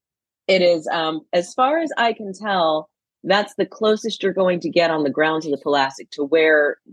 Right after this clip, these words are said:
the Seminole Inn was. That's what the librarian seemed to divine while I was there. And, uh,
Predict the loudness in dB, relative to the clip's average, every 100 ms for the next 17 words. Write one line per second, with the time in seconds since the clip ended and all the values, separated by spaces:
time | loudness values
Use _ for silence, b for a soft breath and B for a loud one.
0 | _ -6 -2 -2 -2 -4 -6 -8 -8 -10
1 | -10 -16 -16 _ _ _ -2 0 0 2
2 | 4 4 4 2 2 0 -4 -6 -6 -6
3 | -4 -2 0 -2 -4 -6 -6 -8 -6 -4
4 | -4 -4 -4 -2 0 0 -2 -4